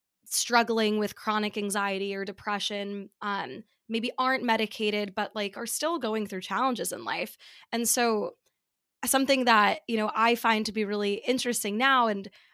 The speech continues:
I, I hope will continue to, to, um, develop over time is this shift in the narrative around, you know, when we think about mental health, not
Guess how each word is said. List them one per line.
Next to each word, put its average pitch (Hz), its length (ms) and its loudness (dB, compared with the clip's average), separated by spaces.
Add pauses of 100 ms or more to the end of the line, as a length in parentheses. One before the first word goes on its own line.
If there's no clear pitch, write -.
(120)
I, 214 340 2 (160)
I 220 80 0
hope 226 300 -2
will 214 100 0
continue 214 680 -2
to, 196 440 -6 (460)
to, 202 420 -2 (140)
um, - 560 -4
develop 254 480 4
over 214 220 -2
time 220 320 0
is 214 140 -4
this 208 220 -4
shift - 380 -2
in 208 120 -4
the 202 60 -4
narrative 202 440 -2
around, 196 500 -4
you - 80 -10
know, 196 100 -8
when 196 140 -6
we 196 80 -6
think 254 300 -6
about 202 200 -4
mental 190 280 -6
health, 196 320 -4 (360)
not 226 360 4